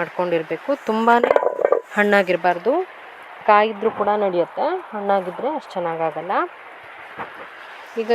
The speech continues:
ಇದನ್ನು ಒಂದು ಪಾತ್ರೆಗೆ ಹಾಕ್ಕೊಂಡು ಇದಕ್ಕೆ ಮುಳುಗುವಷ್ಟು ನೀರನ್ನು ಹಾಕ್ಕೋಬೇಕು. ಮುಳುಗುವಷ್ಟು ನೀರನ್ನು ಹಾಕ್ಬಿಟ್ಟು ಇದನ್ನು ಚೆನ್ನಾಗಿ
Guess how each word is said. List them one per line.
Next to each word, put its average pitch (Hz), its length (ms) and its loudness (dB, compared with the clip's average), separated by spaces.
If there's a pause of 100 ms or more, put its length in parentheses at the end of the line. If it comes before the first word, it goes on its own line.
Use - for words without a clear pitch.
ಇದನ್ನು 226 260 2 (100)
ಒಂದು 214 200 0
ಪಾತ್ರೆಗೆ 185 380 0
ಹಾಕ್ಕೊಂಡು 185 400 -2 (520)
ಇದಕ್ಕೆ 208 280 -6
ಮುಳುಗುವಷ್ಟು 247 540 6 (140)
ನೀರನ್ನು 233 400 6
ಹಾಕ್ಕೋಬೇಕು. 160 560 -2 (2000)
ಮುಳುಗುವಷ್ಟು 214 520 4 (120)
ನೀರನ್ನು 226 420 4
ಹಾಕ್ಬಿಟ್ಟು 185 460 -2 (540)
ಇದನ್ನು 202 240 4 (100)
ಚೆನ್ನಾಗಿ 226 440 2